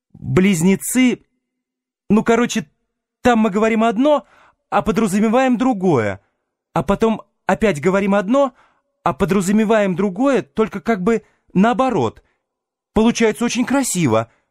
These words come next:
В конце концов поднимаем глаза на стену,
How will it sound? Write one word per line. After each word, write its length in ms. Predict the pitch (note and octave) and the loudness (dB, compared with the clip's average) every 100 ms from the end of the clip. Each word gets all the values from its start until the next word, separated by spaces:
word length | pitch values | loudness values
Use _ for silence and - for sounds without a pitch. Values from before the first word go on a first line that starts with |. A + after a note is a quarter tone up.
| _ _ _ _ | _ _ _ _
В 180 | - - | -20 -2
конце 400 | G3 G#3 - A3+ | 0 0 0 -2
концов 480 | G3+ G3+ - G3 - - | 0 -2 -2 -4 -6 -4
поднимаем 540 | F#3 G#3 A3 G#3 F3 | 0 2 2 0 0
глаза 320 | F3 G3 G#3 | -2 -2 0
на 140 | G3 F#3+ | 0 -2
стену, 640 | - - C#4 B3 B2 | -6 -2 0 2 0